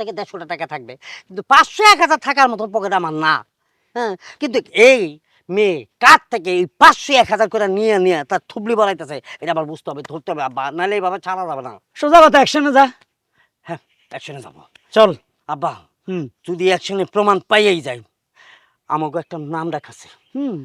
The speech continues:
Speaker 1: আমাকে একটা বংশের পরিচয় আছে।
Speaker 2: খানদানি বংশের লোক আমরা।
Speaker 1: হ্যাঁ, অতএব আমি এই মায়াকে কাটাপ্পা করে দিই, মানে ডিভোর্স দিয়ে দেবো।
Speaker 2: ডিভোর্স মানে লগে লগে তালাক দিয়ে দিবি।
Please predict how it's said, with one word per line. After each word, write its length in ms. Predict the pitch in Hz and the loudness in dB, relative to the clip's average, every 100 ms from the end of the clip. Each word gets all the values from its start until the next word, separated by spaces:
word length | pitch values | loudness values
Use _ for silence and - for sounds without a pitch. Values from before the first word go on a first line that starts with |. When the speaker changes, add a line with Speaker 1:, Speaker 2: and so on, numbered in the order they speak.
| 131 | -12
Speaker 1:
আমাকে 180 | 147 156 | -10 -10
একটা 140 | 160 170 143 | -10 -10 -8
বংশের 260 | 156 175 160 | -8 -10 -8
পরিচয় 300 | 151 - 127 | -10 -12 -12
আছে। 80 | - | -4
Speaker 2:
খানদানি 280 | 233 262 262 | 0 2 2
বংশের 220 | 240 220 214 | 2 0 0
লোক 80 | 165 | -2
আমরা। 160 | 165 139 123 - | -4 -6 -10 -14
Speaker 1:
হ্যাঁ, 160 | 156 123 _ 143 | -14 -14 _ -10
অতএব 280 | - 233 147 _ _ _ _ _ 226 | 0 0 0 _ _ _ _ _ 2
আমি 140 | 277 277 240 | 4 4 4
এই 60 | 220 | 4
মায়াকে 280 | 196 170 160 | 2 -2 -12
কাটাপ্পা 300 | 185 160 - 143 | -14 -16 -18 -18
করে 100 | 147 | -16
দিই, 80 | 135 147 | -14 -10
মানে 120 | 190 165 | -10 -12
ডিভোর্স 220 | 160 139 - | -18 -18 -18
দিয়ে 100 | 185 - | -20 -20
দেবো। 120 | _ 208 | _ -4
Speaker 2:
ডিভোর্স 240 | 330 349 311 | 0 2 4
মানে 120 | 330 320 | 4 6
লগে 120 | 302 302 | 8 8
লগে 120 | 277 269 | 6 6
তালাক 180 | 254 214 | 6 6
দিয়ে 120 | 220 170 | 2 2
দিবি। 160 | 139 | -6